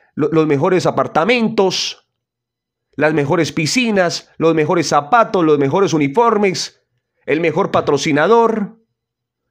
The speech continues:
el mejor ambiente". Y salen a la cancha y no son capaces de marcar un gol.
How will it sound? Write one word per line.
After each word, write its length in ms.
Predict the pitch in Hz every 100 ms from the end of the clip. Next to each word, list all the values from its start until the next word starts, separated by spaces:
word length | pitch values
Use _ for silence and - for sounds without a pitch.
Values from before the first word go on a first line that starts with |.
| _
el 140 | 156 214
mejor 260 | 160 185 185
ambiente". 800 | 170 226 233 220 220 208 - _ _ _ _ _ _ _ _ _ _ _ _ _ _ _ -
Y 140 | 143
salen 340 | - 139 214
a 40 | 220
la 140 | 127
cancha 300 | - 165 220
y 20 |
no 100 | 208
son 160 | 190 208
capaces 360 | 208 202 208 190
de 80 |
marcar 400 | 202 123 226 143
un 140 | 185 165
gol. 480 | 175 202 113 87